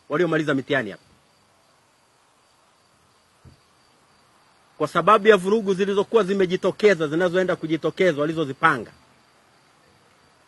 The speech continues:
mamlaka ya shule iliamua hakuna kufanya mahafali.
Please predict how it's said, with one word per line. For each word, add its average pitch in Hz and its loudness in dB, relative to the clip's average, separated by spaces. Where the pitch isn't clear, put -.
mamlaka 156 0
ya 165 2
shule 226 2
iliamua 170 -2
hakuna 185 -4
kufanya 165 -4
mahafali. 139 -4